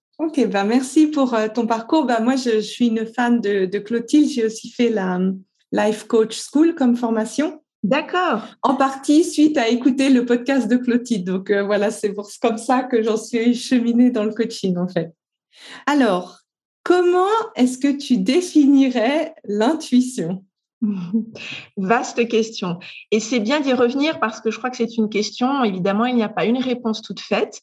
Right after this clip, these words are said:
Speaker 2: mais on tourne autour de la réponse. Alors, c'est vrai que l'intuition, pour moi, c'est une, tu l'as dit tout à l'heure, une sagesse profonde, un savoir sur mesure et unique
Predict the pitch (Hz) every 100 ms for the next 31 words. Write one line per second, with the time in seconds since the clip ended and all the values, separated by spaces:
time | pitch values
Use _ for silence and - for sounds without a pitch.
0 | - - - 233 247 247 - 349 320 254
1 | 240 294 294 233 214 233 208 - 233 226
2 | - - - - - 220 190 - - 247
3 | 262 339 330 247 339 - 254 240 - 262
4 | 427 - 254 262 240 240 339 453 - 262
5 | 269 - 247 226 214 202 202 196 208 -
6 | _ _ - 202 220 294 294 254 220 208
7 | 220 226 269 262 269 269 - - - 285
8 | - 226 302 240 180 - _ - - _
9 | - 240 247 285 269 302 302 - - 339
10 | 311 277 254 247 262 226 220 226 214 -
11 | -